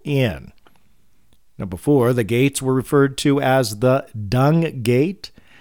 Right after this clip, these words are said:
the fountain gate, the corner gate, and even the fish gate.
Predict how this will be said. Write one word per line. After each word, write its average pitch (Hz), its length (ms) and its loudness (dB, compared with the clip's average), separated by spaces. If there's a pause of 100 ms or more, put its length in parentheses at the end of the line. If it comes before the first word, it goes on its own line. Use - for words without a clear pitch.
(200)
the 113 100 -2
fountain 151 640 0
gate, 131 560 -2 (180)
the 113 140 -2
corner 147 480 0
gate, 139 420 0
and 165 140 0
even 185 240 0
the 190 80 -2
fish 277 360 -2
gate. - 360 -10